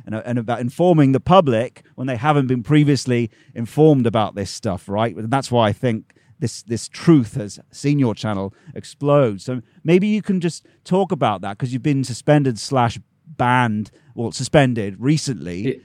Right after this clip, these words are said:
Speaker 1: And, and maybe you can
Speaker 2: Yeah.
Speaker 1: talk about a bit how it felt to have that happen for the first time, but also, uh, just about what happened, the, the, the bureaucratic thing from the inside. Yeah.
Speaker 2: Well, listen, I mean, I, I, thank you very much. It's nice to, uh, be here. Um,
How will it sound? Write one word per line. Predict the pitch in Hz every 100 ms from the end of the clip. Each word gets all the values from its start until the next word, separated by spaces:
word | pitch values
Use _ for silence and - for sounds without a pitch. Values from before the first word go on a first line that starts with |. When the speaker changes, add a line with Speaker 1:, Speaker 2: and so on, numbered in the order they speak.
| _ -
Speaker 1:
And, | 117 117
and | 123
maybe | 160 185
you | 117
can |
Speaker 2:
Yeah. | 196
Speaker 1:
talk |
about | 175 180
a | 165
bit | 180
how | 143 156
it | 131
felt | - 156 160 - -
to | -
have | 139 131
that | 113
happen | 123 151 147
for | 127
the | 139
first | 131 135 127
time, | 131 123 123 123 _ _
but | 135
also, | 143 156 - 139 120 123 120 _ -
uh, |
just | - 190
about | - 139 120
what | 110
happened, | 151 - 95
the, | 98
the, | 92 92 98 98
the | 95 101
bureaucratic | 101 135 117 - 135 - 110 -
thing | 135 107
from | 98 101
the | 110
inside. | 127 120 92 85 80 - _ _ _
Yeah. | - 101 90 117 _ _ _ _ -
Speaker 2:
Well, | 175 196
listen, | 185 185
I | 156
mean, | 165 165
I, | - 160
I, | 165
thank | 170 - 170 170
you | 160
very | 160
much. | 151 147 135
It's | 135
nice | 135 120
to, | - 131 123 127 127
uh, | 113
be | 127 165
here. | 139 98 87 _ _ -
Um, | 139 151 156